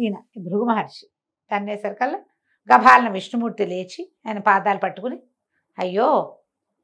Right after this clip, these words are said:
కఠినమైన కౌస్తుభమణిని ధరిస్తాను నేను, కౌస్తుభమణి తగిలి నీకు ఎంత దెబ్బ తగిలిందో" అని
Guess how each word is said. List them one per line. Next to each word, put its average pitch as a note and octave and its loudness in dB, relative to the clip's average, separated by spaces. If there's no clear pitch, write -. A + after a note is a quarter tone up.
కఠినమైన A#3 -2
కౌస్తుభమణిని A3 0
ధరిస్తాను G#3+ -2
నేను, D4 -4
కౌస్తుభమణి A3 0
తగిలి A3 0
నీకు F3+ -8
ఎంత F#3 -6
దెబ్బ G#3 0
తగిలిందో" B3+ 4
అని G3+ -8